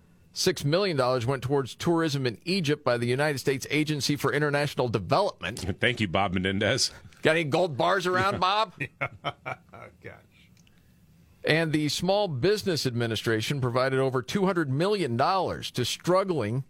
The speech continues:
Speaker 1: music artists such as Post Malone, Chris Brown, Lil Wayne. They're struggling?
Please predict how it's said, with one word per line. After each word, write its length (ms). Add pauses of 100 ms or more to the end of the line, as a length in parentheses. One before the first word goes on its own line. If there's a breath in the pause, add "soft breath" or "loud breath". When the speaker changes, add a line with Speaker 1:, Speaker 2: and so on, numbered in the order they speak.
(160)
Speaker 1:
music 500
artists 360
such 220
as 240 (260)
Post 300
Malone, 420 (320)
Chris 240
Brown, 300
Lil 260
Wayne. 320 (920 soft breath)
They're 140
struggling? 560